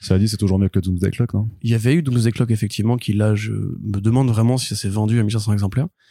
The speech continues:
Speaker 2: Euh, parce que c'est donc des tirages limités,
Speaker 1: Limité,
Speaker 2: hein.
Speaker 1: ouais.
Speaker 2: Donc, enfin, voilà,
Speaker 1: D'où,
Speaker 2: c'est,
Speaker 1: d'où
Speaker 2: c'est
Speaker 1: le nom.
Speaker 2: toujours un peu la même chose.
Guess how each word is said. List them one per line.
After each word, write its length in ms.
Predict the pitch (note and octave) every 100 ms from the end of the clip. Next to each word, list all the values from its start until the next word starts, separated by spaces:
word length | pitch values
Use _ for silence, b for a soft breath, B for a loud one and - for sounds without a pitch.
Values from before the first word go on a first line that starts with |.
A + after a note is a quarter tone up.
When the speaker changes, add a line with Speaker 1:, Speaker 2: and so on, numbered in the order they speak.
| b b _ _ -
Speaker 2:
Euh, 460 | B2+ A2 G#2 G2+ G2 F#2+
parce 100 | F#2+
que 80 | -
c'est 140 | -
donc 140 | - G2+
des 100 | F#2+
tirages 300 | G#2+ G#2 G2+
limités, 280 | F#2+ G2+ B2+
Speaker 1:
Limité, 200 | - G2
Speaker 2:
hein. 60 |
Speaker 1:
ouais. 80 | F#2 A2+ - _ B B B
Speaker 2:
Donc, 180 | - A#2+
enfin, 240 | B2 B2+ B2
voilà, 220 | B2 E3+
Speaker 1:
D'où, 160 | B2+
Speaker 2:
c'est, 100 | C3
Speaker 1:
d'où 140 | A2 C3
Speaker 2:
c'est 80 | B2
Speaker 1:
le 60 |
nom. 80 | B2+
Speaker 2:
toujours 180 | C3+ A2
un 40 | A2+
peu 120 | A2+
la 60 |
même 80 | A2
chose. 300 | A#2 D#3 D#3+